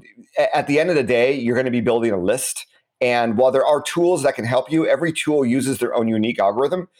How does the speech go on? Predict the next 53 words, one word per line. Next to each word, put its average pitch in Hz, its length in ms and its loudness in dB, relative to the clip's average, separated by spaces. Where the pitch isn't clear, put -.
which 117 260 -2
may 123 200 2
or 123 40 2
may 120 140 0
not 117 140 0
be 110 80 0
relevant 107 420 0
for 110 80 -8
what 107 160 0
you 117 80 0
wanna 107 220 0
do. 110 220 0
So 120 140 0
really, 135 520 2
it 143 100 2
is 170 140 2
a 156 40 0
time-consuming 135 680 -2
process, 117 500 0
uh, 117 240 4
but 131 160 4
I - 20 4
really, 143 560 2
uh, 117 200 2
do 135 220 0
believe 117 580 -2
that 110 220 0
the 107 60 -4
best 113 320 -2
results 117 340 0
are 113 160 2
gonna 107 180 -2
be. 117 380 -4
Um, 101 560 0
and, 117 140 0
and, 120 260 0
you 135 60 -2
know, 120 100 2
there, 131 220 0
there 139 120 2
are 151 140 2
tools 135 240 0
that 117 80 -2
are 110 60 2
better 117 240 2
than 104 120 -4
others 104 280 0
that 104 100 -2
we 101 80 -4
could - 160 -14
talk 131 220 -4
about. 95 320 2
But 107 180 2